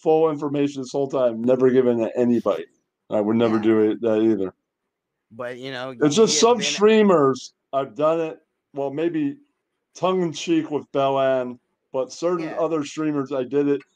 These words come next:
Speaker 1: because,
Speaker 2: Goofing.
Speaker 1: uh, yeah, just to fuck with them, and I really shouldn't do that. <laughs>
Speaker 2: Yeah, but you were just like, it was a,
Speaker 1: But a
Speaker 2: it was
Speaker 1: couple,
Speaker 2: a,
Speaker 1: but,
Speaker 2: it
Speaker 1: but a couple times, especially if it's an audience member, it slipped out by accident.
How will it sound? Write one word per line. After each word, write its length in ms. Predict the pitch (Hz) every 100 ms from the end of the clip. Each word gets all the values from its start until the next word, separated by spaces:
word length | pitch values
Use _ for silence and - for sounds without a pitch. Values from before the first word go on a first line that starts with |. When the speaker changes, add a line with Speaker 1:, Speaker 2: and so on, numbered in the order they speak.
| _ _ -
Speaker 1:
because, 580 | 139 151 143 139 127
Speaker 2:
Goofing. 440 | 196 180 - 107 101 _ _ -
Speaker 1:
uh, 400 | 135 135 135 127 - _ _ _ -
yeah, 300 | 147 139 123 104
just 300 | 143 143 -
to 100 | 139
fuck 360 | - 143 139
with 160 | 135 120
them, 260 | 131 120
and 300 | 120 110 107
I 140 | 104 101
really 320 | 98 107 101
shouldn't 300 | - 101 92
do 160 | 90 80
that. 80 | 71 - _ _ _ _ _ _ -
<laughs> 240 | 131 180
Speaker 2:
Yeah, 220 | 202 156 147
but 200 | 147 180
you 80 | 185
were 140 | 165
just 360 | 135 151 139 139
like, 220 | 135 131
it 100 | 135
was 120 | 123
a, 80 | 120
Speaker 1:
But 100 | 185
a 20 |
Speaker 2:
it 20 |
was 80 | 180
Speaker 1:
couple, 300 | 285 262 254
Speaker 2:
a, 120 | 135
Speaker 1:
but, 200 | 160 190
Speaker 2:
it 60 | - 185
Speaker 1:
but 180 | 180
a 40 | 165
couple 320 | 196 233 233
times, 340 | 208 190 160
especially 480 | 147 - 190 170 190
if 100 | 160
it's 140 | 170 156
an 120 | 151
audience 480 | 160 165 170 151 151
member, 360 | 151 151 143
it 100 | 131
slipped 320 | - 156 160
out 180 | 160 151
by 140 | 143 135
accident. 540 | 135 135 135 113 95